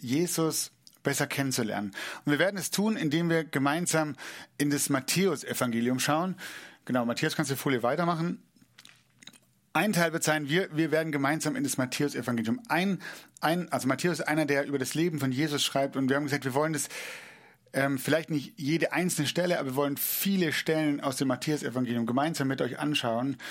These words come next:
ähm, und werden es durchgehen, blockweise schauen, was hat das Matthäus-Evangelium über Jesus zu sagen und was hat es mit uns und unserem Leben zu tun.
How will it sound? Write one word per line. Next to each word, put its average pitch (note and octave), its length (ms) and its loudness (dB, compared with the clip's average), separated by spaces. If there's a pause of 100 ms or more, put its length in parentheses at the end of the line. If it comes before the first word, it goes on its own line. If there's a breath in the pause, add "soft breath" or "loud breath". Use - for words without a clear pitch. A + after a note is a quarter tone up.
(340 loud breath)
ähm, B2 340 0 (100)
und B2+ 160 2
werden C3 180 2
es - 300 -2 (280)
durchgehen, C3+ 680 0
blockweise C#3 800 2 (420 loud breath)
schauen, D3+ 400 2
was C3+ 160 0
hat D3 120 0
das C#3 140 -2
Matthäus-Evangelium B2+ 1120 0 (180)
über F3 240 2
Jesus C3+ 580 0 (140)
zu - 140 -4
sagen A#2+ 400 -2
und A#2 80 0
was B2 160 0
hat C#3+ 100 -2
es B2+ 100 -2
mit B2+ 140 -2
uns B2 240 -2
und A#2+ 80 -2
unserem A#2 260 -2
Leben A#2 280 -2
zu - 100 -12
tun. C3 380 -6